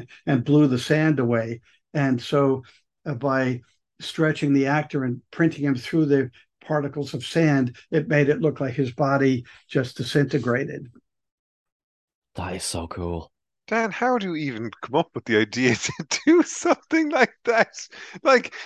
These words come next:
Speaker 3: if you're, if you were saying to me or Sean, "I need to do this," I wouldn't have a clue what to do. I'd be here for a couple of years trying to work it out. And you're just there, "I'm just gonna go outside, get some sand here from the ashtray, <laughs> and I'm gonna have something done.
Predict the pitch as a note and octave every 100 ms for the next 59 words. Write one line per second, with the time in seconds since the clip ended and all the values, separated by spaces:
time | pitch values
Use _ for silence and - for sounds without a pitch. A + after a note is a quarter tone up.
0 | - A3 G#3 A#3 A3 G#3+ B3+ A#3+ A3+ F#3+
1 | G3+ F3+ - F#3 D#3 A#2+ D3 D#3+ E3+ D3+
2 | D#3+ C#3+ C3 G2+ D#3 D#3 - - - C4+
3 | D4+ B3 F3+ - A3 G#3 - D3 B2 D3+
4 | F3 F#3+ E3+ E3 - E3+ E3 F3+ F3 -
5 | D3 C#3 C#3 C#3 D3+ D3+ C3+ - C3 D#3+
6 | C#3+ B2 C3+ A#2+ G#3 F#3+ - G#2 F#2+ G2
7 | - C#3 C3+ - - - G#3 G3+ C3 A2
8 | - C#3 B2+ C#3+ C#3 - B2 C#3 C#3 -
9 | C#3 C#3 A#2+ - C#3 C#3+ B2 D3+ C3 D3
10 | B2 B2+ A2+ A2 B2 A#2+